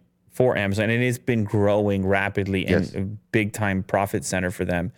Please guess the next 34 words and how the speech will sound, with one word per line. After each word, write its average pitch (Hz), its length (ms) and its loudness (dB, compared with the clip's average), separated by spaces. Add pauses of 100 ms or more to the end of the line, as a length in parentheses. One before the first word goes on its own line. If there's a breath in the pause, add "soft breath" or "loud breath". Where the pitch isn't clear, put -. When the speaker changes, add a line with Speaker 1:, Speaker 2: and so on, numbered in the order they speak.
(260 soft breath)
Speaker 1:
I - 60 0
don't 113 60 2
know 113 60 0
if 110 80 -2
you 101 80 0
see 101 180 -2
all 92 120 2
the - 220 -2
advertisements 95 760 -2
they're - 120 -2
doing 55 300 -4
now. 50 180 -4
They're 69 120 -2
like, 104 140 0
"Oh, 160 100 4
your 120 120 0
favorite - 420 -2
company - 380 -4
runs 85 260 -2
on - 100 -2 (180)
A 107 140 2
W - 320 -4
S." - 280 -2
Speaker 2:
Yeah. - 60 -6
Speaker 1:
I - 40 -2
don't 95 80 0
know 82 60 0
if - 100 -10
you - 60 -6
knew 135 280 -2
that. - 360 -6
Speaker 2:
You 85 180 -10
should 104 280 -2
too. 113 260 -2